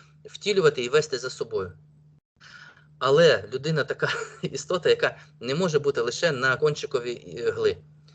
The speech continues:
Треба, щоб була земля під ногами. Тобто людина, яка і народжує нове, треба, щоб була заземлена.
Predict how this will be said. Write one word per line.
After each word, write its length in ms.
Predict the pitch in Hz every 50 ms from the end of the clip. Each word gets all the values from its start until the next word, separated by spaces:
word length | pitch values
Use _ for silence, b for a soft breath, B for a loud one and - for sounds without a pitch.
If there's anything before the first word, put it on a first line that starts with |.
| B B B B B B _ _ -
Треба, 320 | - - 135 156 156 151 135
щоб 260 | - - - 131 -
була 240 | - 123 131 139 131
земля 320 | 123 135 131 135 135 123
під 200 | 123 - 110 104
ногами. 340 | 107 101 101 104 95 98 98 -
Тобто 340 | 113 107 - - 110 104 b b b b b b -
людина, 360 | - 127 135 135 156 151 151 -
яка 380 | 123 127 127 - 117 110 - -
і 100 | 143 143
народжує 480 | 139 139 139 143 139 139 - 127 120
нове, 280 | 120 127 127 135 147 -
треба, 300 | 151 156 165 160 143 131
щоб 180 | - - 117
була 200 | - 120 127 131
заземлена. 600 | 113 120 123 120 127 120 107 101 98 92 90 -